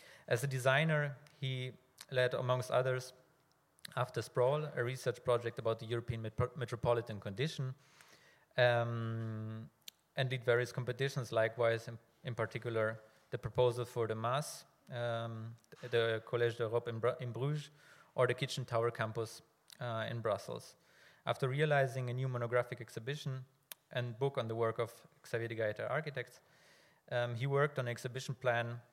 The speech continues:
for, uh, Paris, uh, Scalais in Paris. Um, Lieven has been an artist in residence for, in New York,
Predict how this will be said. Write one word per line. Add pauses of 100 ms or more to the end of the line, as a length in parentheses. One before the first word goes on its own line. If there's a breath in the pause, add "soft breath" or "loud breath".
(960 soft breath)
for,
uh, (140)
Paris, (200)
uh,
Scalais (180)
in
Paris. (1300 soft breath)
Um, (100)
Lieven
has
been (100)
an
artist
in
residence
for,
in
New
York,